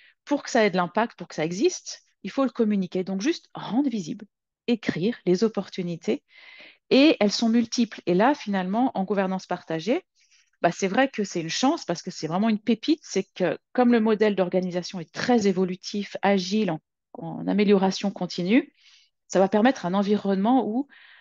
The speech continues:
euh, bah, la constance, c'est le changement, l'adaptation. Euh, et finalement, c'est une source très riche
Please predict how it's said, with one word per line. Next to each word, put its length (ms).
euh, 260
bah, 180
la 100
constance, 500
c'est 200
le 60
changement, 460
l'adaptation. 840
Euh, 380
et 60
finalement, 420
c'est 140
une 80
source 680
très 240
riche 400